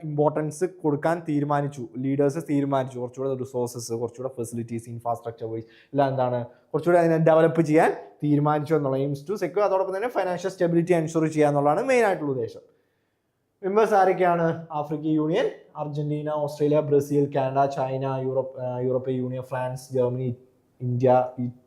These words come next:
ഇന്തോനേഷ്യ, ഇറ്റലി, ജപ്പാൻ, മെക്സിക്കോ, റഷ്യ, സൗദി അറേബ്യ, സൗത്ത് ആഫ്രിക്ക, സൗത്ത് കൊറിയ, ടർക്കി, യു കെ, യു എസ് എ. ഇവരൊക്കെയാണ് എന്ത്, ജി ട്വന്റി മെമ്പേഴ്സ് എന്ന് പറയുന്നത്. തന്നെ ആഫ്രിക്കൻ യൂണിയൻ ലേറ്റസ്റ്റ് ആയിട്ട് ജോയിൻ ചെയ്ത സ്-, പിന്നെ മെമ്പറാണ്.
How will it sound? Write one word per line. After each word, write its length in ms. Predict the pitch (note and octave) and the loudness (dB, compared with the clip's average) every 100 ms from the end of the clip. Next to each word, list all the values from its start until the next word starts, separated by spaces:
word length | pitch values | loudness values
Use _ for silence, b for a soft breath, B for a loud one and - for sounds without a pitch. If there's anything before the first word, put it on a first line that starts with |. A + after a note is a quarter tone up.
| _ _ | _ _
ഇന്തോനേഷ്യ, 480 | B2+ B2 B2 B2 C#3 | -2 0 2 2 2
ഇറ്റലി, 300 | B2 C3 B2+ | 0 2 2
ജപ്പാൻ, 480 | B2 A#2+ - B2 B2 | 2 2 2 -2 -2
മെക്സിക്കോ, 600 | A#2 - B2 B2+ B2 B B B B2 | -4 -4 -4 2 0 B B B -2
റഷ്യ, 300 | B2 - C#3 | 0 4 4
സൗദി 320 | C#3 B2 B2 | 4 4 6
അറേബ്യ, 340 | B2 A#2+ B2+ D3+ | 6 6 4 4
സൗത്ത് 260 | B2+ B2+ | 2 4
ആഫ്രിക്ക, 460 | B2 B2 A#2+ B2 B2+ | 2 2 0 2 2
സൗത്ത് 240 | B2 A2+ | 0 -4
കൊറിയ, 420 | - A#2+ C3+ G#3 B B _ | -2 2 4 4 B B _
ടർക്കി, 260 | B2+ B2 C3 | 0 0 0
യു 240 | A#2+ A#2+ C3 | 0 0 2
കെ, 40 | |
യു 200 | D#3 B2+ | 4 4
എസ് 140 | A#2+ G#2+ | 2 -2
എ. 40 | |
ഇവരൊക്കെയാണ് 480 | - - C3 C#3 B2+ | -6 -4 4 4 4
എന്ത്, 340 | B2 B2+ B2 - | 6 6 4 0
ജി 80 | A#2+ | -4
ട്വന്റി 220 | A#2+ A#2+ | -2 0
മെമ്പേഴ്സ് 420 | B2 A#2 A#2 A#2 A#2 | 2 2 2 0 0
എന്ന് 120 | A2 | -2
പറയുന്നത്. 240 | A2+ B2 | -2 -2
തന്നെ 200 | C3+ G#3+ B B B | -2 -4 B B B
ആഫ്രിക്കൻ 360 | C#3 C#3 D3+ D3+ | 2 2 0 2
യൂണിയൻ 300 | D#3 D3+ F#3 | 4 4 6
ലേറ്റസ്റ്റ് 400 | D3 D3 D3 C#3+ | 4 4 4 4
ആയിട്ട് 180 | C#3 D3 | 4 4
ജോയിൻ 240 | C3+ C3+ | 2 4
ചെയ്ത 180 | C3+ C#3 | 4 4
സ്-, 1400 | C#3+ - - _ _ _ _ _ _ _ - _ _ C#3 C#3 | 4 0 -16 _ _ _ _ _ _ _ -20 _ _ -8 -4
പിന്നെ 160 | C3+ | -2
മെമ്പറാണ്. 500 | D#3 F3 F3+ A#2+ G2+ | 0 2 2 2 -2